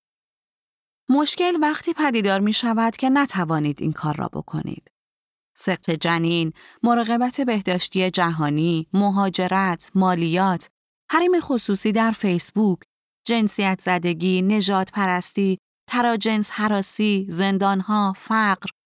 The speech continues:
آموزش و اتحادیه‌ها. وقتی یکی از تفاوت‌های دیدگاهی ما به پرسشی با بار سیاسی تبدیل می‌شود، ایدهٔ توافق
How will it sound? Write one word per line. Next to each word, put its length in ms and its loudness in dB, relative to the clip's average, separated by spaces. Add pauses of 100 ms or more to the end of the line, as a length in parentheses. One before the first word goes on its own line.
(120)
آموزش 720 2
و 260 0
اتحادیه‌ها. 1080 0 (1200)
وقتی 320 0
یکی 340 0
از 180 0
تفاوت‌های 840 0
دیدگاهی 600 0
ما 280 2 (180)
به 100 0
پرسشی 580 0
با 180 2
بار 260 2
سیاسی 500 0
تبدیل 400 0
می‌شود، 580 0 (240)
ایدهٔ 380 2
توافق 680 0